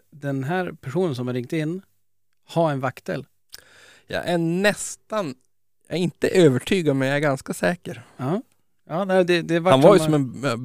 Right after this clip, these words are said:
Speaker 2: bra f-
Speaker 1: Ja, till exempel en vaktel.
Speaker 2: Ja, <laughs> precis.
Speaker 1: Ja. Nej, men och det är klart, det där är ju en, en, eh, ja, men det är väl en relevant fråga.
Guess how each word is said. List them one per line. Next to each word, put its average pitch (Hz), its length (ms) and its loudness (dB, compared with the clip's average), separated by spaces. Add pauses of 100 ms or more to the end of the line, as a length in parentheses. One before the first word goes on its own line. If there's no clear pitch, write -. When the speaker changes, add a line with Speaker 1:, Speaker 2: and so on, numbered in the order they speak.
(160)
Speaker 2:
bra 143 260 4
f- 127 60 0
Speaker 1:
Ja, 156 260 -2 (240)
till 190 160 2
exempel 190 540 -4
en 160 120 -4
vaktel. 180 420 -2
Speaker 2:
Ja, 139 220 6 (200)
<laughs> - 200 -20
precis. 139 320 0
Speaker 1:
Ja. 143 280 4 (1080)
Nej, 185 180 6
men 185 140 4
och 190 120 2
det 165 80 2
är 170 100 2
klart, 226 280 -2
det 143 220 -4
där 156 200 0
är 208 100 -2
ju 175 260 0
en, 156 260 0
en, 151 440 -4
eh, 135 420 -4 (300)
ja, 220 60 -2
men 190 120 2
det 135 60 2
är 131 40 -2
väl 170 120 -2
en 247 100 -4
relevant 143 420 -2
fråga. 90 300 -8